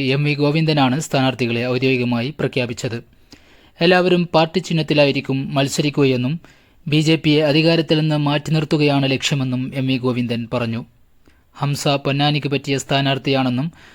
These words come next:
സമസ്തയുടെ ആളായിട്ടല്ല അദ്ദേഹത്തെ സ്ഥാനാർത്ഥിയാക്കിയതെന്നും അദ്ദേഹം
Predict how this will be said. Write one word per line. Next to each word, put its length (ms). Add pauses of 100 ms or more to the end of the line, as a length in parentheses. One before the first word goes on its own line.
(180)
സമസ്തയുടെ 580 (120)
ആളായിട്ടല്ല 480 (100)
അദ്ദേഹത്തെ 400 (140)
സ്ഥാനാർത്ഥിയാക്കിയതെന്നും 1040 (160)
അദ്ദേഹം 280